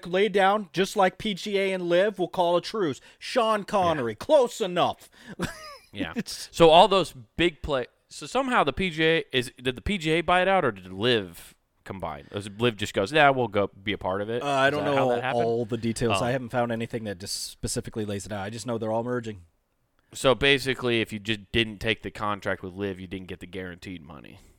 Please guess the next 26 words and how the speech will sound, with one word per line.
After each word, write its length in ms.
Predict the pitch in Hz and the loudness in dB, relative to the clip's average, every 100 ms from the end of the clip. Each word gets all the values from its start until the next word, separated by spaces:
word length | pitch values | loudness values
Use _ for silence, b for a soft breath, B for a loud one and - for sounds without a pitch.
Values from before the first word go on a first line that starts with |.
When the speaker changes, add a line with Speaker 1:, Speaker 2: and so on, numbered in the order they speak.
| - | -8
Speaker 1:
Yeah. 180 | 160 135 - _ _ _ _ _ | -8 -8 -12 _ _ _ _ _
Speaker 2:
Damn 220 | 113 98 | -10 -8
that. 220 | 95 95 - _ _ - | -8 -10 -12 _ _ -20
Man, 400 | 113 110 117 101 | -10 0 0 0
some 200 | 95 139 | -4 -4
of 40 | 107 | -4
those 100 | - | -6
people 240 | 107 - | -10 -4
Speaker 1:
Yeah, 80 | 170 | -4
Speaker 2:
are 40 | |
so 240 | - 95 87 | -4 -6 0
Speaker 1:
yeah. 160 | 160 143 | 2 2
Speaker 2:
pissed. 220 | 92 - 120 | 0 -4 -6
<laughs> 40 | 139 | -4
Speaker 1:
Roy, 380 | 127 165 185 190 | 0 2 2 0
Rory 440 | 143 151 165 170 156 | 0 2 4 4 2
McIlroy 680 | 135 147 160 143 131 127 | 2 2 2 0 2 2
for 200 | 131 131 | 2 2
all 180 | 127 135 | 4 4
his, 300 | 143 143 139 | 4 4 2
like, 180 | 131 120 | 0 0
boo, 220 | 147 165 | 2 2
boo, 200 | 160 165 | 4 2
boo. 480 | 147 165 156 143 147 | 4 4 6 4 2
And, 180 | 151 139 139 | -4 -8 -8
yeah. 380 | 127 117 101 | -2 0 0